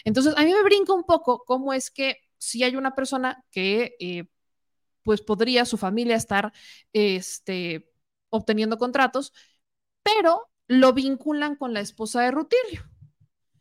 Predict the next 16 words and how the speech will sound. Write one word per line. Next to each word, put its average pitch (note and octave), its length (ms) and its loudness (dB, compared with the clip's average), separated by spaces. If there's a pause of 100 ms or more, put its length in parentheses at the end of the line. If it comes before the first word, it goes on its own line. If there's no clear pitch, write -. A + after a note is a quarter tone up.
(200)
porque C#4+ 280 2
se C#4+ 100 -2
tomó C#4 260 -2
fotos D#4+ 380 -2
con A#3+ 140 -4
la A#3 60 2
esposa B3+ 320 -4
de B3+ 60 4
Rutilio, B3+ 640 0
porque G3 480 -2
hay A3+ 240 2
eventos A#3 400 -2
en A3 80 -4
los G#3 160 -6
que G#3+ 60 -4
estuvo. C4 360 -2